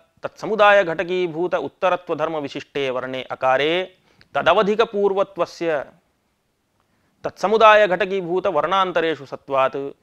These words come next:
स्वस्मिन् तादृशपूर्वत्वाभावरूपधर्मस्य अभावात् स्वघटकपूर्वत्वाभावः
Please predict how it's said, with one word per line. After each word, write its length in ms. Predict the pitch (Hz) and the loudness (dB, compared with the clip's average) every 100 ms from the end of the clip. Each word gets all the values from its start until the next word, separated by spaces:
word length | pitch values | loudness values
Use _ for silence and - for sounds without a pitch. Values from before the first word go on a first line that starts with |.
| _ _ | _ _
स्वस्मिन् 580 | - - 285 - 214 220 | -4 0 0 -2 -4 -2
तादृशपूर्वत्वाभावरूपधर्मस्य 3000 | 156 143 190 202 202 185 185 185 185 175 165 147 160 160 160 - _ _ _ _ _ _ - 143 160 160 123 143 156 151 - | 2 2 2 -2 -4 -4 -2 -2 -2 0 2 2 2 2 0 -4 _ _ _ _ _ _ -12 -6 -4 -4 -4 -6 -4 -6 -8
अभावात् 640 | - - 143 156 147 131 160 _ _ - _ - | -12 -2 2 4 4 2 -8 _ _ -20 _ -4
स्वघटकपूर्वत्वाभावः 1600 | 160 139 170 196 196 156 180 185 - 160 147 135 147 139 160 | -2 0 -2 0 -2 -2 -2 -2 2 4 4 2 0 0 -2